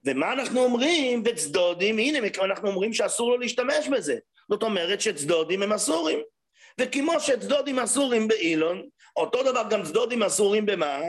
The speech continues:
גם בבהמה, נגד מה שאתה אמרת. אומרת הגמרא, "לא, אתה לא הבנת נכון. דכף ילה לאינו. ואנח סיכוך עלי ואילן. דכמשתמש באילן."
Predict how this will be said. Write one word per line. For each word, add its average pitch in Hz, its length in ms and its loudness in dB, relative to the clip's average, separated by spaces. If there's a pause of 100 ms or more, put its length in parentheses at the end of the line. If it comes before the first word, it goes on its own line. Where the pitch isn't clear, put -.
(320)
גם 233 240 0
בבהמה, 175 500 4 (380)
נגד 196 380 2
מה 190 160 0
שאתה 208 280 2
אמרת. 214 360 0 (680)
אומרת 247 440 2
הגמרא, 240 480 0
"לא, 247 360 2
אתה 233 140 -2
לא 240 120 2
הבנת 233 300 0
נכון. 220 680 0 (480)
דכף 294 920 -2
ילה 226 500 2
לאינו. 143 880 0 (1400)
ואנח 160 720 -2
סיכוך 180 680 0
עלי 156 600 2
ואילן. 262 520 0 (840)
דכמשתמש 226 840 0
באילן." 147 520 0